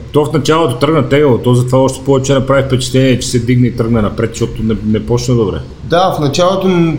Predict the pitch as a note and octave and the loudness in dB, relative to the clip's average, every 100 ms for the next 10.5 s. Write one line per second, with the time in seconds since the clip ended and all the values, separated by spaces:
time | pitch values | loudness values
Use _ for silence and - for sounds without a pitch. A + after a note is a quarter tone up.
0 | C#3 E3 F3 B2+ D3 E3 E3 F3+ F3+ - | -2 0 0 0 2 4 4 2 0 0
1 | - F3+ C#3 C3 G2 D#2+ - B2 C3+ D#3 | 0 0 2 2 0 -4 -6 -2 0 0
2 | - - F3 D3+ D3 E3+ E3 - F3+ E3+ | 0 0 0 0 0 0 0 0 -2 -2
3 | - D#3+ C#3+ C#3+ C#3+ D#3 D#3 D#3 - E3+ | -2 0 2 2 0 -2 -2 -4 -4 -2
4 | C#3+ D#3 D3+ - D3+ B2+ D3 D#3+ B2 B2+ | 0 0 0 -2 -4 -2 -2 0 0 0
5 | C3+ C#3+ C3+ B2+ B2 - - A#2 A#2+ A2 | 0 -2 -4 -4 -6 -8 -10 -6 -4 -4
6 | - - F#2+ A2+ G2+ C3 C3 C#3 C#3 C#3 | -6 -10 -4 -2 0 -2 -2 -2 -2 -2
7 | - B2 A2 G2+ C3+ C3+ B2+ G#2+ - C3 | -6 -8 -6 -4 -4 -4 -4 -6 -6 -6
8 | C3 C3+ C3+ C3+ A2+ A#2 A#2+ B2+ A#2+ G#2 | -4 -2 -2 -2 -2 -2 -2 -2 -4 -6
9 | G2 B2+ C3+ B2+ B2 B2+ C3+ A2 A2+ A2+ | -6 -2 0 2 0 0 -2 -2 -2 -4
10 | A#2+ - C3+ C#3 | -4 -4 -2 -2